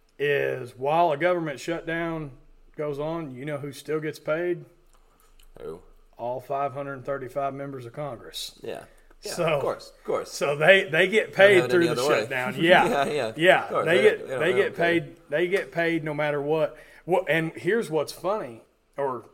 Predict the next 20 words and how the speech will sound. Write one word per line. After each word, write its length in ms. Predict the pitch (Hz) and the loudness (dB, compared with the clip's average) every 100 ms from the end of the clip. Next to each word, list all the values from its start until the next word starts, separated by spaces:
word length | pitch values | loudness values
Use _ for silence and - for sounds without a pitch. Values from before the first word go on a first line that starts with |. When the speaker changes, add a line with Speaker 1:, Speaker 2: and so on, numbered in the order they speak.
| - | -12
Speaker 1:
it's 240 | 117 117 | -12 -8
not 200 | 147 123 | -8 -6
really 160 | 117 110 | -8 -10
funny, 300 | - 160 127 | -6 -6 -6
it's 140 | 113 - | -10 -10
sad. 540 | - 147 151 110 110 - _ _ _ - | -4 -2 -2 -4 -8 -16 _ _ _ -14
The, 340 | 131 127 123 - | -6 -6 -6 -10
the 160 | 123 127 | -10 -10
people 540 | - 180 202 196 180 | -4 -6 -4 -4 -2
that 220 | 151 143 | 0 -2
are 380 | 120 127 117 110 - - _ _ _ _ _ _ _ _ _ - | -2 -4 -4 -8 -20 -20 _ _ _ _ _ _ _ _ _ -16
help, 500 | - 156 156 - _ _ _ | -4 -4 -4 -10 _ _ _
that 180 | 131 123 | -12 -10
help 300 | - 156 143 | -4 -4 -4
make 460 | 127 139 139 139 - | -6 -6 -6 -10 -18
the 100 | 110 | -12
House 460 | - 135 135 - | -6 -4 -4 -8
and 120 | 117 95 | -14 -12
Senate 340 | - 151 131 113 | -8 -6 -8 -10
run, 460 | 127 147 156 156 | -8 -4 -4 -6